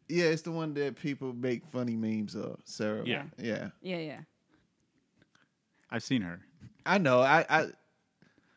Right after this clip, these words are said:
Speaker 1: well, Jamie asked who I find attractive.
Speaker 3: I
Speaker 4: I'm not,
Speaker 3: Yeah.
Speaker 4: that's not a comment.
Speaker 3: There's
Speaker 4: I
Speaker 3: a,
Speaker 4: was just
Speaker 3: there,
Speaker 4: like,
Speaker 3: there can be no judgment here.
Speaker 4: there's, I,
Speaker 2: Oh.
Speaker 4: now I just,
Speaker 2: Oh.
Speaker 4: no.
Speaker 3: <laughs> He's not, we're not talking about the words coming out of her mouth. We're talking about her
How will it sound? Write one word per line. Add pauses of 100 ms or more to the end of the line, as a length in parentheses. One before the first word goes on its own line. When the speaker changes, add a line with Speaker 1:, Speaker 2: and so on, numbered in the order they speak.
Speaker 1:
well,
Jamie
asked
who
I
find
attractive.
Speaker 3:
I
Speaker 4:
I'm
not,
Speaker 3:
Yeah.
Speaker 4:
that's
not
a
comment.
Speaker 3:
There's
Speaker 4:
I
Speaker 3:
a,
Speaker 4:
was
just
Speaker 3:
there,
Speaker 4:
like, (140)
Speaker 3:
there
can
be
no
judgment
here. (400)
Speaker 4:
there's, (100)
I,
Speaker 2:
Oh.
Speaker 4:
now
I
just,
Speaker 2:
Oh. (360)
Speaker 4:
no.
Speaker 3:
<laughs> (360)
He's
not,
we're
not
talking
about
the
words
coming
out
of
her
mouth.
We're
talking
about
her